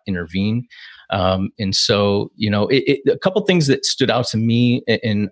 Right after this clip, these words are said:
I'm sure you picked up on those too, is that, like, you don't go to the dentist thinking that you're gonna get in a, a shootout. And if so, if you only carry your gun when you go to, like, dangerous pe-,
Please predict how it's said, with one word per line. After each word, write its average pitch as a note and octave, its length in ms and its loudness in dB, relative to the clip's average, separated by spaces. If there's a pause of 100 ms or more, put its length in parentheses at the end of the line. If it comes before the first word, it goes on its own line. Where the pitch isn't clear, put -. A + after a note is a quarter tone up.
I'm G2+ 200 -6
sure A2 340 -2
you G#2 200 -6
picked - 240 -8
up G#2 160 -2
on G2+ 140 -2
those F#2+ 200 -4
too, B2 280 0
is F#2 140 -2
that, F#2+ 180 0 (260)
like, G2+ 220 0 (500)
you - 380 -2
don't D#3 200 2
go D3 160 2
to D#3 60 2
the C3 100 2
dentist A#2 760 0 (160)
thinking B2 320 2
that A2 100 -2
you're A2+ 100 -2
gonna G#2+ 160 0
get G2 140 -2
in F#2+ 140 -2
a, F2+ 80 -6 (240)
a A2 40 -8
shootout. A2 560 0 (120)
And G#2+ 120 -2
if G#2+ 100 -6
so, A#2+ 260 0
if B2 120 -2
you C3+ 120 0
only E3 220 0
carry D#3 280 0
your B2+ 100 -2
gun A2+ 300 -2
when G#2 100 -2
you G#2 120 -2
go G#2+ 180 0
to, G#2+ 180 -2
like, F#2 220 0
dangerous G#2 380 -2
pe-, - 180 -6